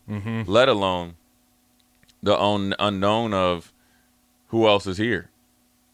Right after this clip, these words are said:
Speaker 2: 'Cause it's not just one year. You know, Nebraska at that point in time was not just one and done. They had been good for, like, twenty years.
Speaker 1: Yeah.
Speaker 2: Longer than that. And so you do, you know, there is anxiety for these young, young men when they get here. The ones that are even here now,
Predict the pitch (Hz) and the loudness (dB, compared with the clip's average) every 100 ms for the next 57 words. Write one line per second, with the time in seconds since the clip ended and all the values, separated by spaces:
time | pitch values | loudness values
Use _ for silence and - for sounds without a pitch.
0 | _ - 104 104 95 110 107 87 101 90 | _ -4 0 0 2 2 2 0 -4 -2
1 | 104 104 104 95 90 107 101 101 90 101 | -2 -2 -2 -2 -2 -2 -2 -2 2 0
2 | 110 95 90 107 104 92 85 90 87 87 | 2 -2 0 0 -2 -8 -6 -6 -4 -4
3 | 95 87 90 87 90 85 90 87 101 101 | -4 -4 -4 -6 -6 -4 -4 -2 -2 -4
4 | 90 98 92 98 95 - 101 95 92 87 | -2 -4 -2 -4 -4 -4 -4 -2 -2 -4
5 | - 107 107 87 - 101 120 98 92 85 | -6 -8 -8 -8 -4 2 2 2 0 -2
6 | 76 - _ _ _ _ _ 98 98 95 | -6 -10 _ _ _ _ _ -2 0 0
7 | 92 - 98 95 90 - - - _ - | -2 0 2 2 0 -4 -18 -20 _ -8
8 | 107 101 113 120 76 104 98 101 104 113 | -4 0 2 0 -2 -2 0 2 4 2
9 | 123 107 90 90 87 87 90 87 85 87 | 0 -2 0 2 2 -2 -4 -4 -4 -6
10 | 87 82 87 85 85 85 87 85 87 87 | -6 -6 -6 -4 -4 -4 -6 -4 -4 -4
11 | 85 85 92 98 95 95 95 98 92 92 | -4 -4 -4 -6 0 0 2 -2 -4 -4
12 | 101 101 120 95 | -2 -2 -2 -4